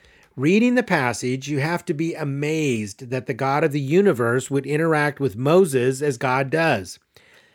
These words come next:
He accepts and addresses questions and doesn't tell Moses,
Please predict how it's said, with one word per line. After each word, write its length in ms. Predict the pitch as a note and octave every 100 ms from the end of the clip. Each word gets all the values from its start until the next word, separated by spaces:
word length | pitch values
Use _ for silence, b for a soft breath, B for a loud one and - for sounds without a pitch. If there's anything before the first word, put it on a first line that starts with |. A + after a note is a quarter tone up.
| b b _
He 140 | D#3
accepts 640 | D3 - E3 E3 - - E3
and 120 | C#3+
addresses 540 | G#2+ C3+ C#3+ D#3 E3
questions 680 | - C3 A#2+ B2 A#2+ D3+ - _ _ _
and 160 | D3+ C#3
doesn't 500 | D3 F3 F#3+ F#3+ C#3 _ -
tell 240 | D#3 D#3
Moses, 760 | C#3 C#3+ E3 B2+ G#2+ A2 -